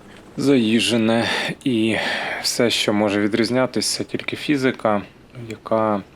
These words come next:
м, все одно не схожа на <clears throat> те, що відбувається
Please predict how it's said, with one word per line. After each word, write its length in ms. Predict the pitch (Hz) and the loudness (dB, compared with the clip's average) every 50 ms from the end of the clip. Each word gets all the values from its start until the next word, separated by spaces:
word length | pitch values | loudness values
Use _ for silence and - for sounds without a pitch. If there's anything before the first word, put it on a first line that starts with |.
| - - - - - - 147 | -20 -20 -20 -20 -16 -12 -10
м, 840 | 135 127 123 120 120 117 110 110 104 104 101 104 104 104 101 101 98 - | -8 -8 -8 -8 -10 -8 -8 -6 -6 -4 -4 -4 -6 -6 -6 -8 -10 -10
все 200 | - - - 120 | -8 -2 0 2
одно 200 | 113 98 117 117 | 2 2 2 2
не 120 | 107 98 | 0 0
схожа 380 | - - - 127 120 92 98 101 | -2 -2 -2 -2 -2 0 -2 -2
на 200 | 98 101 98 90 - - - - | 0 -2 -2 -4 -6 -14 -6 -4
<clears throat> 720 | - 165 160 131 104 - - - - - - - - - | -2 0 0 0 -2 -4 -8 -18 -20 -20 -20 -20 -8 -2
те, 160 | - 113 110 | 0 0 0
що 320 | 107 - - - 110 107 | 0 -2 0 0 0 0
відбувається 880 | - - - 110 92 90 104 101 98 104 101 101 98 - - - 104 95 | 0 0 -2 -4 -2 0 0 2 4 4 4 2 2 0 -2 -4 -4 -4